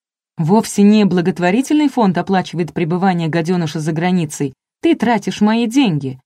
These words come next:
вопил Сева. «Пожалуйста, не кричи», — взмолилась она. «Я отдам тебе всё мною накопленное, только не препятствуй отлёту Феденьки». «Тобой накопленное?» — взвыл Авдеев-младший.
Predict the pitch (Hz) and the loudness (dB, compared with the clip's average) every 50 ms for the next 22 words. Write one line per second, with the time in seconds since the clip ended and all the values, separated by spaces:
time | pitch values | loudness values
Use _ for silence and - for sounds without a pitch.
0 | _ - 151 160 156 156 170 160 156 - - 165 156 143 139 135 - _ _ _ | _ -10 -8 -8 -6 -6 -6 -8 -8 -8 -6 -6 -6 -6 -6 -8 -14 _ _ _
1 | _ _ _ _ _ _ _ - 190 175 160 202 208 202 208 - - 240 233 233 | _ _ _ _ _ _ _ -2 -2 0 0 0 0 0 -2 -4 -4 -2 -2 -2
2 | 220 - 247 262 254 - - - 156 156 - _ _ _ _ - 151 147 175 170 | 0 -2 -2 -2 -2 -4 -6 -10 -10 -10 -10 _ _ _ _ -6 -4 -2 -2 -2
3 | 170 165 151 151 151 151 - 156 160 156 147 143 143 - _ _ _ _ _ - | -2 -2 -2 -2 -4 -4 -4 -4 -4 -2 -4 -6 -8 -14 _ _ _ _ _ -4
4 | 170 190 202 190 175 196 202 202 202 202 - 196 175 196 185 175 - _ _ _ | 0 0 0 2 2 2 2 2 2 0 0 0 0 0 -2 -2 -6 _ _ _
5 | - - - - 214 196 190 190 185 180 175 185 190 - - 247 240 - 160 151 | -20 -8 -2 0 2 2 4 2 0 0 -2 -2 -2 -2 -2 -4 -2 -2 -4 -2
6 | 151 151 151 151 - 214 208 202 - 208 202 202 202 196 202 - - 220 208 208 | -2 -2 -2 -2 0 -2 0 2 2 2 2 2 2 0 -2 0 0 -2 -2 -2
7 | - - 165 165 160 156 185 175 170 - 175 151 - 202 190 151 147 143 135 131 | -4 -6 -6 -6 -4 -4 -4 -6 -4 -6 -6 -4 0 0 0 0 -2 -4 -6 -6
8 | - 135 131 - _ _ _ _ _ _ - - 185 170 139 170 180 185 180 170 | -10 -14 -20 -20 _ _ _ _ _ _ -2 -2 0 0 2 2 2 4 2 2
9 | 165 - - - 214 - 320 359 359 349 294 190 151 147 - _ _ - 151 143 | 0 -2 -2 -2 -2 0 0 0 0 0 0 0 -2 -4 -8 _ _ -10 -8 -6
10 | 147 151 165 160 - - 160 156 147 147 170 175 160 156 - 170 165 165 151 147 | -4 -2 -2 -2 -2 -4 -6 -6 -4 -2 -2 -4 -4 -4 -6 -6 -4 -4 -4 -6
11 | - - 156 151 | -8 -12 -14 -16